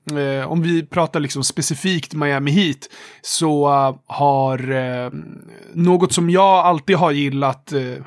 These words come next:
alltid, <laughs> ja, men i typ två säsonger. Eh, jag har ju inte hållit på något lag i N B A innan dess, men de senaste typ två säsongerna, eh, så är det djupet,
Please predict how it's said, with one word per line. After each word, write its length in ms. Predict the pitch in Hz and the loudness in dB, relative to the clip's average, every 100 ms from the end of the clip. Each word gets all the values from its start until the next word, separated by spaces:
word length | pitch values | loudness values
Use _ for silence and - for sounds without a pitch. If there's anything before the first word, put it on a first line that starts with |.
| - | -10
alltid, 580 | 131 131 120 - 131 120 - - | -6 -6 -8 -6 -6 -6 -14 -10
<laughs> 180 | 156 - | -10 -8
ja, 60 | 156 | -6
men 180 | 147 139 | -4 -4
i 60 | |
typ 240 | - 139 - | -4 -8 -2
två 240 | 180 165 | 0 0
säsonger. 600 | 147 147 175 139 123 127 - - - - | 0 -2 0 0 -6 -10 -16 -18 -18 -12
Eh, 280 | 143 131 123 | -8 -6 -4
jag 120 | 139 | 0
har 80 | 175 | 2
ju 60 | 151 | 2
inte 140 | 139 | -2
hållit 460 | 131 151 143 180 - | -4 -2 -2 -4 -6
på 60 | |
något 160 | 131 127 | -10 -4
lag 240 | 139 135 | -2 -2
i 60 | 131 | -2
N 120 | 135 | -2
B 120 | 147 | 0
A 40 | 139 | 0
innan 380 | 147 151 185 147 | 0 0 2 0
dess, 260 | 127 - - - - | -4 -8 -16 -20 -8
men 200 | 165 165 | -2 2
de 100 | 170 | 2
senaste 440 | 165 175 175 175 147 | 4 4 2 0 -4
typ 220 | 139 - | -6 -6
två 260 | - 165 147 | -2 -2 0
säsongerna, 640 | 160 - 165 147 139 135 - - - | -2 0 0 0 -2 -6 -10 -20 -12
eh, 180 | 143 139 - | -6 -6 -2
så 140 | 175 | 0
är 100 | 156 | 0
det 60 | 143 | 0
djupet, 720 | 151 254 - 156 - - | 4 4 2 -6 -12 -14